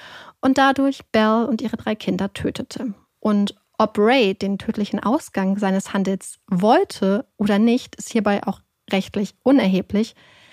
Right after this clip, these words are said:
denn laut der damaligen Gesetzeslage begeht derjenige, der ein Feuer legt und dadurch einen Menschen tötet, einen Mord. Es wird ein reiner Indizienprozess,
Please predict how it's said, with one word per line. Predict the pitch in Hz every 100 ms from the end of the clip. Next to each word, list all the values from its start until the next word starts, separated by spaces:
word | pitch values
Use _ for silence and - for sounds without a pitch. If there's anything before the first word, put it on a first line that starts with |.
| - -
denn | 247 269 254
laut | 214 214
der | 214
damaligen | 196 190 214 240 220 208
Gesetzeslage | - 240 220 190 202 220
begeht | 226 240 -
derjenige, | 233 240 240 240 233
der | 226
ein | 202
Feuer | - 285 208
legt | 190 220 -
und | 190 -
dadurch | 208 240 254 -
einen | 226
Menschen | 220 220 220
tötet, | - 196 - 220 - _ _ -
einen | 262 247
Mord. | - - - - _ _ _ _ _ _ _ _ _ - - - - 220
Es | - -
wird | 285 349 -
ein | 269 262
reiner | - 196 220 214
Indizienprozess, | 196 208 254 - - 180 - 185 - - 240 -